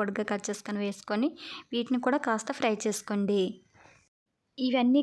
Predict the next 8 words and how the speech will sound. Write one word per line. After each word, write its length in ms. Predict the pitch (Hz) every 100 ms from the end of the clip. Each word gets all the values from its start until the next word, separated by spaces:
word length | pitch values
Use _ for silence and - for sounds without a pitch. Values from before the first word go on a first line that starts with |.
| 285
కలిపి 280 | 254 254 233 226
బాగా 240 | 220 240 240
ఫ్రై 160 | 220 214 226
చేసుకున్న 360 | 214 - 220 208
తర్వాత 360 | 208 196 208 247 254
ఇప్పుడు 200 | 247 220 220
ఇందులోకి 400 | 214 226 220 262 240
మీడియం 340 | 220 233 240